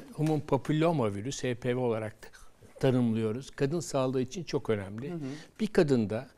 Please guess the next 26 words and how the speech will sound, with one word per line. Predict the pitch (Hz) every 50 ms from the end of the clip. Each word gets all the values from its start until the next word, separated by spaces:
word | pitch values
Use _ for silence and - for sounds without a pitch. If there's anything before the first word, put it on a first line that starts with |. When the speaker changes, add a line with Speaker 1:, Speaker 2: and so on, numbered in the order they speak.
| - - - -
Speaker 1:
yüz | 160 202 - -
tane | - - 143 127 127 127
kanser | 120 - 135 123 117 113 - 113 110
oluşuyorsa | - 120 113 110 113 - - - 190 175 - - 107 101 - - -
yaşamı | - 120 117 - - 123 127 147 147 131
boyunca | 113 104 95 95 95 90 - 143 156 170 - - - - - - -
bunun | 170 170 160 143
sekiz, | - - - 143 - 196 175
sekiz | - - 160 - - 180 151 139
buçuğu | 110 104 - - - 147 165 160
human | - 151 151 143 135 123
papilloma | - - 135 - - 139 127 120 117 113 127 160 - - - - _ _ _ -
virüsle | 156 160 147 127 - - - 82 - - - _ _ _ _ - - -
bulaşıyor. | 120 117 110 101 - - - 101 107 - 302 240
Onun | 165 185 190 160
için | 123 - - 135 131 127
gerçekten | 151 170 170 151 - 123 107 - - 110 110 110 110 117
de | 151 160
human | 135 143 143 139 135 123
papilloma | 110 - 127 117 - - 143 143 135 127 113 101 104 98 95 92 101
virüs, | 113 123 135 156 156 - - - - - - - - - - - -
e, | - 131 123 123 120 120 120 117 -
kadın | - 131 123 139 143
sağlığı | 135 - - 113 110 107 107 104 101 101
için | 95 87 98 104 - - - - -
önemli. | - 127 127 139 147 147 147 139 135 143 147 143